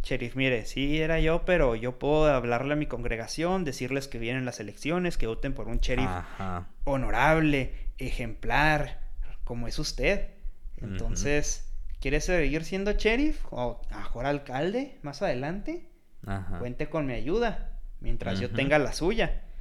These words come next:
Speaker 1: Entonces, en
Speaker 2: Sí.
Speaker 1: realidad no hay ley en este pueblo, jamás iba a haber justicia para Lenora. Arvin hizo lo que su papá le enseñó, tomar justicia por su propia mano, pero de
Speaker 2: Ujú.
Speaker 1: forma inteligente, no como pendejo, que eso es muy
Speaker 2: Ajá.
Speaker 1: importante. Y bueno, de aquí mata al reverendo, obviamente dice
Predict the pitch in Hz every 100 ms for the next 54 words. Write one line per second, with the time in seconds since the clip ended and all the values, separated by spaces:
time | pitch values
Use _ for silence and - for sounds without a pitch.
0 | - - - 175 214 220 202 143 143 160
1 | 180 185 185 208 185 175 - 180 180 180
2 | 180 127 135 135 165 165 165 170 - -
3 | - 180 151 123 107 135 180 165 165 -
4 | - _ - - - 127 135 147 139 -
5 | 131 131 - 123 - - - 123 143 -
6 | 120 160 131 113 117 - - 131 147 135
7 | 120 - - 147 170 190 160 - - -
8 | - - 123 110 101 117 131 135 117 165
9 | 190 139 110 131 123 110 135 165 - -
10 | - 117 117 120 107 98 113 92 151 -
11 | - - - - - - - - 139 135
12 | 139 127 120 - 151 160 - 135 143 151
13 | 156 151 127 117 156 190 185 185 185 -
14 | 135 127 131 135 139 143 135 120 117